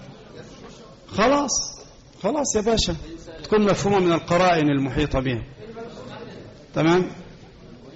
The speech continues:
توبة المرتد إتيانه بالشهادتين، يعني المرتد يقول: "أشهد أن لا إله إلا الله وأن محمد رسول الله"، مع رجوعه عما كفر به، يعني يرجع عما كفر به.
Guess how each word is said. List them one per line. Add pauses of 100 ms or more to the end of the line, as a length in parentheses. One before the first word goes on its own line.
(1080)
توبة
المرتد
إتيانه
بالشهادتين، (220)
يعني
المرتد
يقول:
"أشهد
أن
لا
إله
إلا
الله
وأن
محمد
رسول
الله"،
مع
رجوعه (460)
عما
كفر
به، (1120)
يعني
يرجع
عما
كفر
به.